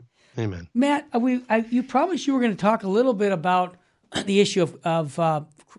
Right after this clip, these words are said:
Speaker 2: well, the, uh, cremation, uh, cre-, uh, the issue of a burial and what the church actually teaches on that. So I'm gonna turn it right over to you.
Speaker 1: Well, yeah, a couple of, uh, things. I had a, a friend of mine a number of years ago went to work for the Neptune Society,
Speaker 2: Oh, yeah.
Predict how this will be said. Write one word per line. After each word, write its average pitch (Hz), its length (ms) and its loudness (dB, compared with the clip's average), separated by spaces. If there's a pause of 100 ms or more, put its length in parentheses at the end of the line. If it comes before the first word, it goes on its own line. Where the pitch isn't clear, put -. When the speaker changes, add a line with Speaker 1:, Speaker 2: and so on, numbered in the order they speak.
Speaker 2:
well, 185 380 0
the, 170 300 2
uh, 165 100 2
cremation, 202 800 4
uh, 165 80 -2
cre-, 175 240 -4
uh, 160 100 -2
the 170 180 0
issue 175 300 2
of 156 140 2 (420)
a 156 80 -2
burial 165 600 6
and 156 160 4
what 220 240 4
the 165 60 -8
church 180 340 -2
actually 165 320 0
teaches 190 440 -2
on 151 140 -4
that. 151 160 -6
So 170 80 -8
I'm 185 60 -4
gonna 196 140 -4
turn 190 220 -4
it 170 100 -2
right 165 180 -4
over 156 240 -6
to 147 120 -16
you. 131 160 -18 (440)
Speaker 1:
Well, 202 180 4
yeah, 240 160 4
a 170 60 0
couple 254 360 2
of, 165 200 4
uh, 127 240 4
things. 113 440 -2
I 135 120 4
had 139 120 2
a, 120 340 -2
a - 20 -4
friend 151 340 0
of 143 60 2
mine 131 240 0
a - 20 -2
number 123 200 -2
of 117 60 -4
years 113 280 -2
ago 113 280 -2
went 113 240 -2
to 143 100 -4
work 110 240 -2
for 156 100 -4
the 147 100 4
Neptune 180 400 4
Society, 95 720 -2
Speaker 2:
Oh, 226 40 -8
yeah. 226 120 -8